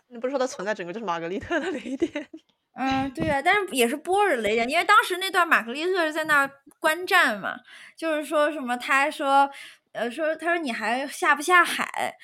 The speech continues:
Speaker 2: 然后波尔就说，然后玛格丽特就说：“这傻孩子。”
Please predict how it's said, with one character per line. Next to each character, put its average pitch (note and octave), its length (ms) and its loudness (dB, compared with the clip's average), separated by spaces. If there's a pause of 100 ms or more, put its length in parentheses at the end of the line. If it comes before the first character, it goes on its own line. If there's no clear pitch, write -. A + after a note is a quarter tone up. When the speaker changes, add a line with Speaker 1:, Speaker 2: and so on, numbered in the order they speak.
(320)
Speaker 2:
然 A#3+ 160 0
后 C#4 180 2
波 D4 220 2
尔 A3+ 180 4
就 G#3 180 -2
说， B3 400 0 (200)
然 B3+ 100 4
后 C4+ 60 4
玛 A3+ 140 6
格 E3+ 60 -8
丽 A#3+ 140 -2
特 C4+ 140 0
就 A#3 120 -2
说 A#3+ 140 -4
：“这 C4+ 140 -6
傻 - 220 0
孩 A2 300 -4
子。” E3 220 -4